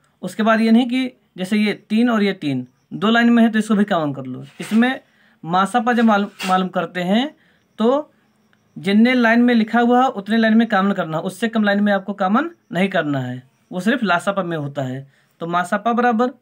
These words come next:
मासापा बराबर ये दो, ये दो, ये दो कॉमन हो गया, ठीक, मल्टीप्लाई ये दो, ये दो,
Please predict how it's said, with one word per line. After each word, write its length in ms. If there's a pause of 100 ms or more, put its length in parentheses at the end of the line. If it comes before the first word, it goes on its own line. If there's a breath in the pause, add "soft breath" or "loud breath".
(1600)
मासापा 1800
बराबर 440 (540)
ये 340
दो, 360 (200)
ये 260
दो, 320 (220)
ये 120
दो 260 (420)
कॉमन 260
हो 100
गया, 260 (1500)
ठीक, 220 (720)
मल्टीप्लाई 640 (320)
ये 300
दो, 260 (360)
ये 320
दो, 300